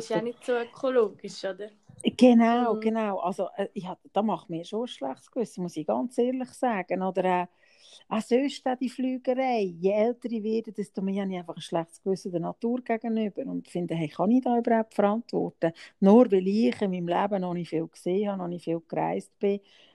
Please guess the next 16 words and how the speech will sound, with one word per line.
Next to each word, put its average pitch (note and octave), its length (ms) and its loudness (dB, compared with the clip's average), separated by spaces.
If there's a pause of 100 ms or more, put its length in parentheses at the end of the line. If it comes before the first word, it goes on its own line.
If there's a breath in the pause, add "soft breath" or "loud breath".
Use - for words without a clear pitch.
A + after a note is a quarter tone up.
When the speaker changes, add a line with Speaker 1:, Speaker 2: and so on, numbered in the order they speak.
(160 soft breath)
Speaker 2:
und, F#3+ 340 0
und F3+ 220 -6
so G3+ 140 -2
einen, G#3 220 0 (280)
ja, G3 240 4
den F#3+ 120 -2
Wunsch G#3 300 2
hat, F#3 160 -6
die F3+ 60 -6
Welt F3 280 0
noch A#3 180 -4
zu - 140 -20
sehen, B3+ 500 -2
Speaker 1:
Mhm. A3+ 380 -6 (200)
Speaker 2:
tue G3 220 0
ich E3 60 -10